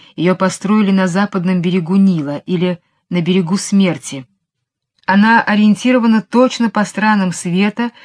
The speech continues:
с максимальной ошибкой на восточной стороне — в одну десятую градуса.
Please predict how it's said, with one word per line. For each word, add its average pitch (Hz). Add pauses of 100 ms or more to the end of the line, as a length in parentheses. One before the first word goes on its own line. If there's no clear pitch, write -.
(120)
с -
максимальной 196
ошибкой 185
на 202
восточной 196
стороне — 180 (560)
в 175
одну 185
десятую 196
градуса. 156